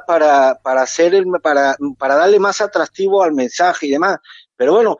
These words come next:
se movieron siempre en unos límites, en unos niveles muy de, muy de aficionados, pero con mensajes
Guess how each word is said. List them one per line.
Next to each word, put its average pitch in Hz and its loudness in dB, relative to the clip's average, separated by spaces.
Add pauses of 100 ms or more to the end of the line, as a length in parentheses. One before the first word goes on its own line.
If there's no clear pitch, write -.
(120)
se - -4
movieron 190 2
siempre 233 0
en 208 4
unos 208 4
límites, 202 2
en 185 2
unos 190 4
niveles 180 4
muy 180 0
de, 165 4
muy 190 2
de 202 4
aficionados, 202 0
pero 214 0
con 180 -2
mensajes 175 0